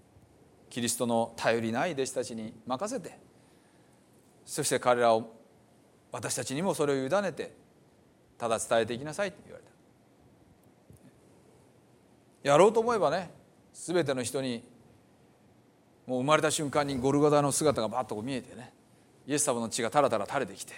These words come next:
えー、「ほら、これだけやったんだよ」と、ね、「なんであなた信じないの？」って言おうと思えばできると思うんですけど、神様はそんなことはなさいません。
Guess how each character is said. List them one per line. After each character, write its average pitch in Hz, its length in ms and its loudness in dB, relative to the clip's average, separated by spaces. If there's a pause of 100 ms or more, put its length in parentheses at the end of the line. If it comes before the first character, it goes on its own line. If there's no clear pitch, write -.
(600)
え 101 240 -12
ー、 - 40 -20 (140)
「ほ 135 80 -4
ら、 113 160 -2 (180)
こ 123 120 -8
れ 135 40 0
だ 147 80 4
け 143 80 0
や 156 80 6
っ - 60 0
た 190 120 10
ん 170 60 2
だ 139 100 2
よ」 - 160 -4
と、 - 140 -16 (420)
ね、 151 180 -12 (120)
「な 175 120 4
ん 240 60 4
で 160 60 6
あ 139 40 10
な 127 60 6
た 117 100 2
信 113 180 -6
じ 107 80 -10
な 104 100 -2
い 92 40 -6
の？」 92 100 -10
っ - 20 -12
て 151 300 -2
言 196 120 4
お 208 40 6
う 208 60 0
と 208 80 0
思 214 80 0
え 202 40 0
ば 170 80 0
で 196 140 0
き 269 80 -2
る 254 80 -2
と 165 80 -2
思 113 100 -4
う 95 40 -8
ん 87 40 -14
で 87 60 -18
す - 80 -18
け 87 80 -20
ど、 82 160 -18 (760)
神 185 160 2
様 143 140 2
は 107 40 2
そ 113 100 -4
ん 107 60 -2
な 113 60 -2
こ 107 80 -4
と 104 80 -8
は 80 60 -10
な 73 120 -16
さ 85 140 -16
い 80 40 -16
ま 78 100 -20
せ - 100 -20
ん。 - 40 -20